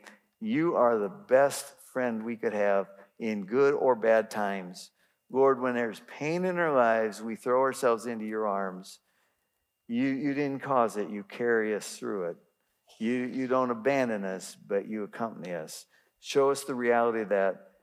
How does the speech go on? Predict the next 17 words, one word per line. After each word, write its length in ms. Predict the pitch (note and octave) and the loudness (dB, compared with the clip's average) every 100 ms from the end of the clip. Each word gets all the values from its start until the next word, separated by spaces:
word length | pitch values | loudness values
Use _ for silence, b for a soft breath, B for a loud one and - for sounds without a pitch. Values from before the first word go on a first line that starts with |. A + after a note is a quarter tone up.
| _ | _
and 160 | G2+ G2+ | -10 -6
help 240 | G#2 A#2 | -2 -2
us 140 | G#2+ - | -2 -6
to 100 | A2+ | -8
understand 520 | G#2 G#2 - G2+ F#2+ | -6 -8 -10 -10 -6
what 180 | G#2+ B2 | -8 -6
you're 100 | C3 | -10
doing 420 | A2+ A2 G#2 G2+ | -8 -8 -8 -8
and 120 | G#2 | -10
saying 400 | - F2+ E2+ F2 | -10 -10 -10 -14
at 100 | - - | -18 -14
this 200 | A#2 A2+ | -10 -10
time 400 | - G2 F#2+ F#2+ | -6 -6 -6 -8
in 100 | F2 | -10
this 180 | F#2+ - | -12 -12
generation, 760 | G2 F#2 F#2 E2+ E2 - F2+ - _ _ _ - | -10 -10 -8 -8 -10 -14 -18 -20 _ _ _ -16
uh, 200 | F#2+ | -12